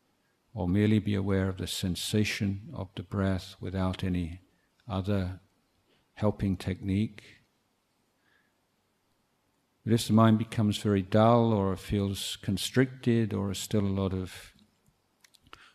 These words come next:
resistance, uh, to being with the breath at that point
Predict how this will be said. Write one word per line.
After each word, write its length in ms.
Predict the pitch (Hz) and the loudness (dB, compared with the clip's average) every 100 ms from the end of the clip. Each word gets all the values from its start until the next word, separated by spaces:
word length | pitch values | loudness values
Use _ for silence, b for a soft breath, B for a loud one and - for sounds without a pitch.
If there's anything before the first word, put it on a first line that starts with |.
| B | B
resistance, 1200 | 101 95 120 - - 131 131 - - - - - - _ _ _ _ _ _ _ 156 | 0 2 2 0 6 6 6 0 -6 -6 -8 -12 -16 _ _ _ _ _ _ _ -6
uh, 220 | 101 95 92 | -2 -2 0
to 100 | 107 | 0
being 300 | 101 98 98 | 4 4 4
with 140 | 101 | 2
the 80 | 101 | -2
breath 480 | - 104 110 - - | 0 4 4 2 -10
at 100 | 95 | -6
that 240 | 101 - | -8 -6
point 560 | - 107 107 123 - | 0 4 4 2 -10